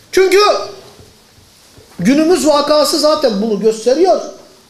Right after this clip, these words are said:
Bir ayet-i kerime de zaten bunu ortaya koyuyor. Diyor ki, "ظَهَرَ الْفَسَادُ فِي الْبَرِّ وَالْبَحْرِ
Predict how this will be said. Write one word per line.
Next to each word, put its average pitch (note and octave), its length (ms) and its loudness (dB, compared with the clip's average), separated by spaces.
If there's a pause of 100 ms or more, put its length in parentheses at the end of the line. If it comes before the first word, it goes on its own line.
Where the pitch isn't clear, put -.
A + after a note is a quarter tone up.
Bir B3 280 0
ayet-i C4 200 -4
kerime C#4 380 -2
de G#3+ 80 -2
zaten G3 400 -4
bunu F#3 120 -8
ortaya E3 460 -8
koyuyor. B2 400 -18 (580)
Diyor E4 220 0
ki, F4 220 -2 (1800)
"ظَهَرَ G#3 640 0
الْفَسَادُ G#3 840 -2
فِي F#3+ 180 -10
الْبَرِّ F#3 720 -4
وَالْبَحْرِ A3+ 760 -4